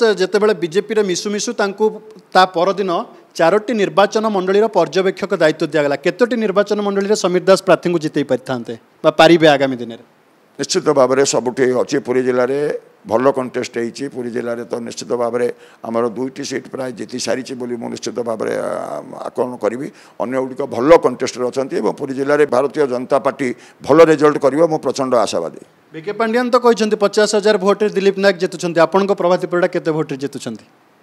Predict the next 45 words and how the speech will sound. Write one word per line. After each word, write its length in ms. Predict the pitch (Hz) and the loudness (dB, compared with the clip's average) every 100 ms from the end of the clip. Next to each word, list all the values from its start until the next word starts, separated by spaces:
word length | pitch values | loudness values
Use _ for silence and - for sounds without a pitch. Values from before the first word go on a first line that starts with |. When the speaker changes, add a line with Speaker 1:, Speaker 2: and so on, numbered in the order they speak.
| _ _ _ | _ _ _
Speaker 2:
ମୁଁ 440 | 143 156 160 156 156 | -6 -4 -2 -2 2
ତ 60 | 156 151 147 143 127 - - _ _ _ - | 4 6 6 4 2 -2 -12 _ _ _ -4
ଆକଳନ 280 | 120 156 139 | 4 6 6
କରିବିନି, 360 | 135 135 165 | 2 0 -4
କିନ୍ତୁ 200 | 190 175 | -6 -2
ଗୋଟେ 120 | 170 | -2
ବଡ଼ 260 | 139 127 127 165 | 2 0 2 2
ମାର୍ଜିନରେ 500 | 156 135 156 165 175 | 2 0 -2 -2 -2
ପ୍ରଭାତୀ 320 | 156 139 139 | 2 2 2
ପରିଡ଼ା 220 | 131 143 143 | 0 2 2
ନିଶ୍ଚିତ 280 | 131 143 135 | -2 -6 -6
ଜିତିବା 320 | 123 110 135 | -6 0 0
ପାଇଁ 180 | 131 135 | 2 -2
ଯାଉଛନ୍ତି। 480 | 123 117 117 139 165 | 0 -2 -2 -4 -4
ମୁଁ 100 | 180 147 | -4 -4
ଏକଥା 220 | 131 123 | -6 -6
ଆପଣଙ୍କୁ 300 | 135 110 127 131 | -6 -6 -6 -6
ଦୃଢ଼ 200 | 120 127 | 0 0
କଣ୍ଠରେ 340 | 131 127 127 127 | 0 -4 -4 -2
କହିପାରିବି। 460 | 117 117 135 180 359 - - - | -4 -4 -6 -6 -8 -14 -20 -8
ମୁଁ 120 | 131 | -4
ଆଉ 120 | 131 131 | -2 -2
ଅଧିକ, 180 | 120 107 | -6 -8
ମୁଁ 120 | 131 | -12
କହିଲି 320 | 127 - - 165 | -4 -2 -2 -4
ନା, 100 | - | -6
ମୁଁ 140 | 151 | -6
ନେଗେଟିଭ 440 | 143 131 135 156 185 | -6 -2 -2 0 -2
କିଛି 180 | 156 127 | -6 -10
କୁହେନି, 280 | 127 139 185 | -2 -2 -2
ମୁଁ 140 | 196 170 | -4 -4
ଆମ 160 | 135 165 | -2 -2
କଥା 240 | 160 160 | -2 -2
କହିବି, 280 | 135 123 170 | 0 0 0
ପଜିଟିଭ 440 | 214 139 160 170 202 | -4 -4 -4 -6 -6
କଥା 200 | 156 123 | -4 0
ହେଉଛି 280 | 120 123 180 - - - | 0 0 -4 -8 -12 -12
ଗୋଟେ 160 | 151 123 | -10 -4
ବଡ଼ 260 | 131 139 165 | -2 4 4
ମାର୍ଜିନରେ 520 | 185 156 139 180 208 | 6 4 4 2 2
ପ୍ରଭାତୀ 300 | 220 160 151 156 | 2 4 4 2
ପରିଡ଼ା 200 | 143 165 | -2 -2
ଜିତିବା 240 | 127 131 | -2 -2
ପାଇଁ 140 | - 151 | -2 -2
ଯାଉଛନ୍ତି। 380 | 117 - - | -4 -4 -12